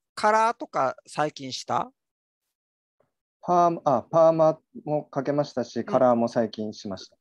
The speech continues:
Speaker 2: た。
Speaker 1: そのかけた後にさ、
Speaker 2: はい。
Speaker 1: その美容師さんから赤くなってるって言われた？
Speaker 2: と、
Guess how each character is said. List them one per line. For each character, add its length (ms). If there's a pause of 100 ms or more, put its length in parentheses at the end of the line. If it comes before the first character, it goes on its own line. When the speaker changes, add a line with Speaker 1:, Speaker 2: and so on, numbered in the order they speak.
(120)
Speaker 2:
た。 60
Speaker 1:
そ 140
の 80
か 160
け 100
た 180
後 200
に 100
さ、 340 (260)
Speaker 2:
は 120
い。 20
Speaker 1:
そ 120
の 400
美 80
容 160
師 100
さ 140
ん 80
か 80
ら 100
赤 180
く 80
な 100
っ 80
て 120
る 60
っ 20
て 60 (100)
言 100
わ 100
れ 80
た？ 220 (1400)
Speaker 2:
と、 480